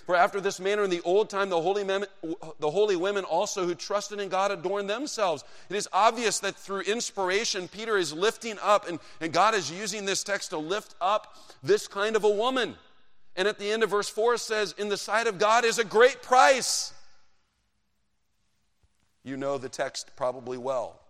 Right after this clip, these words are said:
Proverbs chapter thirty-one. Let me just read for you a few of those verses. This is what God says is precious.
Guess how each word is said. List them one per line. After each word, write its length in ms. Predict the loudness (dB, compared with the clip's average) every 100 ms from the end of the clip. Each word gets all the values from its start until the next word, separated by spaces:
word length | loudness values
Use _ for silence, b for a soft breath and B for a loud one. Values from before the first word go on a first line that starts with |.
| -10
Proverbs 500 | -8 -8 -12 -16 -18 -20 _ _
chapter 280 | -12 -12 -12
thirty-one. 600 | -10 -10 -10 -10 -10 -12 -20 -20 -20 -20 _ _ _ _ _ _ _ _ _ _ -12
Let 80 |
me 80 | -10
just 180 | -8 -8
read 200 | -8 -8
for 260 | -10 -12 -14 -12
you 180 | -10
a 40 | -10
few 180 | -10 -10
of 60 |
those 160 | -10 -12
verses. 540 | -12 -12 -12 -16 -20 -20 -20 -20 -20 -20 -20 _ _ _ _ _ -18
This 80 |
is 100 | -10
what 160 | -6 -2
God 280 | 2 2 0
says 260 | -8 -8
is 120 | -10 -12
precious. 600 | -8 -8 -8 -14 -18